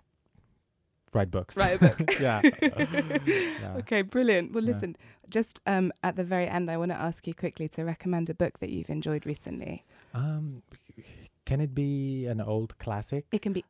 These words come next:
Speaker 2: anything you
Speaker 1: Okay,
Speaker 2: like.
Speaker 1: okay. I'll, I'll have, have to recommend Orwell's Animal Farm because I
Speaker 2: Oh,
Speaker 1: just
Speaker 2: yeah.
Speaker 1: feel like it's,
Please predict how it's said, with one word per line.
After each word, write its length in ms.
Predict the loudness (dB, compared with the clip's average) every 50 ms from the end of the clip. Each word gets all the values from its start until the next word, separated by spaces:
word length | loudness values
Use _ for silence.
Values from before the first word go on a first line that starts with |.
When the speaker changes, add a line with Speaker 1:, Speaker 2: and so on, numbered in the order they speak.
| _
Speaker 2:
anything 400 | 0 2 2 2 2 0 -4 -2
you 60 | 0 0
Speaker 1:
Okay, 220 | 0 0 0 -2 -2
Speaker 2:
like. 220 | -4 -8 -14 -10 _
Speaker 1:
okay. 460 | -6 -4 -4 -4 -6 -4 -6 -8 -10 -8
I'll, 300 | -6 -6 -4 -4 -4 -4
I'll 240 | -6 -6 -6 -4 -4
have, 160 | -6 -8 -8 -10 -14 _ _ _ -8
have 180 | -8 -8 -6
to 100 | -4 -4
recommend 500 | -4 -4 -4 -6 -6 -6 -4 -6 -8 -8
Orwell's 600 | -6 -4 -4 -2 0 -2 -2 -2 -4 -8 -10 -14 -12 -8
Animal 300 | -4 -4 -2 -2 -2 -4
Farm 320 | -4 -2 -2 -2 0 -2 -2
because 220 | -2 -2 -2 0
I 80 | 0 0
Speaker 2:
Oh, 40 | -2
Speaker 1:
just 160 | -2 -4 -6
Speaker 2:
yeah. 60 | -6 -2
Speaker 1:
feel 220 | 0 2 2 4 2
like 300 | 2 0 0 -2 -2 -4
it's, 320 | -6 -8 -8 -10 -20 -20